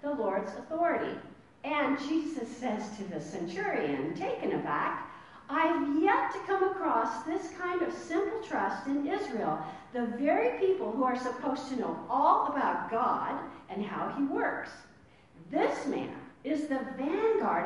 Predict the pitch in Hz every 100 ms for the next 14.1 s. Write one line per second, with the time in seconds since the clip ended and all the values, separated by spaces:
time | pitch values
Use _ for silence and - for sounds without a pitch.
0 | 220 226 254 359 440 285 294 311 - 302
1 | 370 440 - - 285 262 262 - 392 440
2 | 427 392 392 381 349 339 339 247 - 247
3 | 381 403 403 415 381 339 349 339 - 349
4 | 294 - - - - - - - 330 427
5 | 440 359 330 330 320 240 220 220 226 202
6 | 196 - - - - - 381 440 427 427
7 | 370 330 330 - 220 202 - - - -
8 | - - - - 392 453 480 392 - 185
9 | - - 226 - 285 311 349 370 359 -
10 | - - - 339 339 339 320 311 320 -
11 | - - 320 359 381 - - - - -
12 | - - - - - - - - - -
13 | - 311 339 339 - 349 294 302 415 494
14 | 480